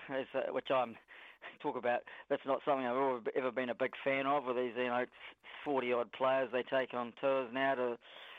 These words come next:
um, trips to South Africa. But, you know, um, yeah, appa-, apparently Ollie Jaeger's actually, um,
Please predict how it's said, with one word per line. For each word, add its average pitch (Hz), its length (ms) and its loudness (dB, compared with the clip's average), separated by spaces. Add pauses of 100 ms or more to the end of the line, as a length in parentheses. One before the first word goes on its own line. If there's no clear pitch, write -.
(200)
um, 127 260 0
trips - 240 0
to 117 140 -8
South 139 140 4 (120)
Africa. 147 320 2
But, 143 220 4
you 147 180 4
know, 131 320 4
um, 131 340 2
yeah, 139 160 4
appa-, 160 220 2
apparently 170 440 2
Ollie 143 220 4
Jaeger's 131 400 2
actually, 127 400 0
um, 120 240 2